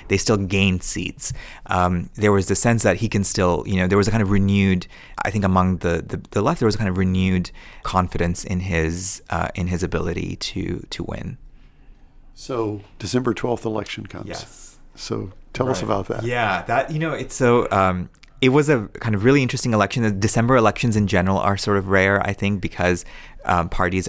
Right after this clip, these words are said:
Speaker 1: are reluctant to hold them. They think, you know, people are kind of maybe preoccupied with Christmas, uh, school holidays. It's going to depress turnout. And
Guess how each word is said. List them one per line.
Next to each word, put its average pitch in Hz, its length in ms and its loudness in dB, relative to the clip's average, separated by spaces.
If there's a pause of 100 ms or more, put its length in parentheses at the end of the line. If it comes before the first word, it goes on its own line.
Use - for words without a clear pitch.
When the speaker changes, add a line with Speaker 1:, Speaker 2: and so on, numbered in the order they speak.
Speaker 1:
are 90 140 2
reluctant 87 420 0
to - 80 -8
hold 87 300 -4
them. 87 340 0 (320)
They 90 120 0
think, 90 280 -4
you - 180 -6
know, 87 60 -2
people - 260 6
are 82 60 6
kind 82 120 0
of 87 60 -2
maybe 85 160 -2
preoccupied - 480 2
with 90 100 -12
Christmas, 123 960 0
uh, 82 140 -2
school 110 320 0
holidays. 98 840 2 (260)
It's - 120 -10
going 87 160 -2
to 95 80 -8 (180)
depress 87 360 -4
turnout. 113 480 0 (340)
And 90 580 2